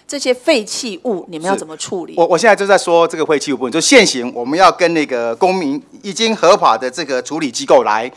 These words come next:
Speaker 2: 来进行，这是一个。那第二个部分就是未来，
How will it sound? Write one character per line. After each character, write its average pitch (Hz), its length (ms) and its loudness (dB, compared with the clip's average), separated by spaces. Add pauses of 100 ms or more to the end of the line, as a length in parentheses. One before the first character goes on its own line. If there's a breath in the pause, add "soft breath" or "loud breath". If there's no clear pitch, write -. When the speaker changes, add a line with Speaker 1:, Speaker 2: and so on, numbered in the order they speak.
(140)
Speaker 2:
来 127 160 0
进 147 200 -2
行， 107 140 -8
这 160 80 0
是 147 100 -6
一 127 140 -8
个。 139 240 -2 (300 soft breath)
那 220 100 4
第 285 220 2
二 247 80 6
个 190 100 2
部 226 140 0
分 202 100 2
就 190 100 -4
是 214 140 -6
未 208 240 2
来， 110 320 2